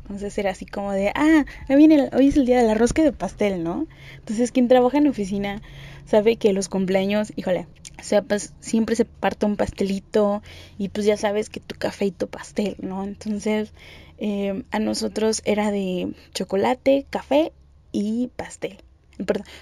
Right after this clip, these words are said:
chocolate, eh, rosca y pastel.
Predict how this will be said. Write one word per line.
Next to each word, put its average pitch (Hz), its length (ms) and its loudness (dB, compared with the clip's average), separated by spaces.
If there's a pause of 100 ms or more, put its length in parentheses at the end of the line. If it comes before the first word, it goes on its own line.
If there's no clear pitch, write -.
chocolate, 233 760 2 (680)
eh, 185 720 -6
rosca 247 640 0 (100)
y 214 120 -2
pastel. 180 440 -4